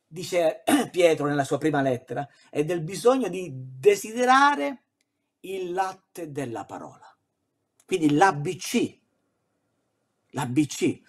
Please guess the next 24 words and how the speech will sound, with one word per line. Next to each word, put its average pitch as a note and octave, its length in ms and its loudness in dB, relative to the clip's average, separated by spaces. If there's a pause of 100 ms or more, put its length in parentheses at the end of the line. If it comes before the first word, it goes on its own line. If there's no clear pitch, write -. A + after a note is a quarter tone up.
(560)
<clears throat> - 840 0 (400)
Invece G#3+ 520 4
nella D#3 300 -2
seconda E3+ 400 0
lettera D#3 640 -2 (420)
egli F3 280 -2
si D#3 140 -6
rivolge F3+ 720 -2 (320)
ai B2 160 -2
suoi C3+ 220 -4
lettori, C#3 840 -2
ai A#2 180 -6
credenti, C3+ 640 -2 (180)
come A3 220 4
a, G3 220 2
a D#3 160 2
persone E3+ 500 -6
adulte. C#3+ 880 2 (800)
E - 120 -10
cosa B3 280 2
fa? - 260 4
Sollecitandoli D#3+ 1300 2 (640)
alla E3+ 400 6
crescita A#3+ 880 -4